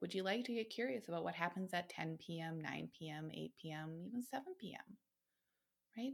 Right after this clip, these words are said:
Is that where you'd like to be modifying and mo-, uh, moderating things, quite frankly?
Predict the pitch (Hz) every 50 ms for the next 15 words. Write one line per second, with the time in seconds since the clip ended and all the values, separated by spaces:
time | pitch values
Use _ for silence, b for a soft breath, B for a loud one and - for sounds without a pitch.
0 | 269 - 190 185 185 196 202 214 - 226 208 196 196 196 196 175 170 175 - 202
1 | 185 185 180 175 175 175 190 185 - 170 165 165 165 170 180 185 185 180 - -
2 | - 175 - - - 170 160 160 175 175 175 185 294 370 330 196 143 85 - -
3 | - - - - - - - - - - - - - 214 247 269 269 - - -
4 | 247